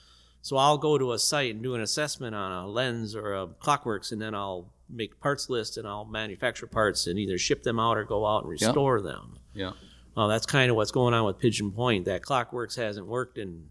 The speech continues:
Speaker 1: fifty, sixty years, and now they want it to run again. So
Speaker 2: Yeah, I'm glad you brought that up 'cause I know that's a specialty of yours too, is, uh,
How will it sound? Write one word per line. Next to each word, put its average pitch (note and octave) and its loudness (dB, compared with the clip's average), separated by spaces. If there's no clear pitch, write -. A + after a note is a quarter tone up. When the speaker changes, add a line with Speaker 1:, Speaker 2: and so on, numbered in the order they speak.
Speaker 1:
fifty, A#2 -2
sixty A#2 2
years, A#2 4
and A2 -2
now G#2+ 0
they G#2+ 0
want G#2 0
it - -4
to G#2+ -4
run B2 2
again. F2+ -4
So A1 -6
Speaker 2:
Yeah, G2+ 0
I'm A#2+ -10
glad D3+ 4
you B2+ -2
brought A#2+ 2
that G#2 2
up G#2 0
'cause - 2
I F2 6
know F2+ 4
that's E2+ -2
a E2 0
specialty E2 -2
of D#2 -4
yours D2+ -2
too, E2+ 2
is, - -2
uh, D#2+ -10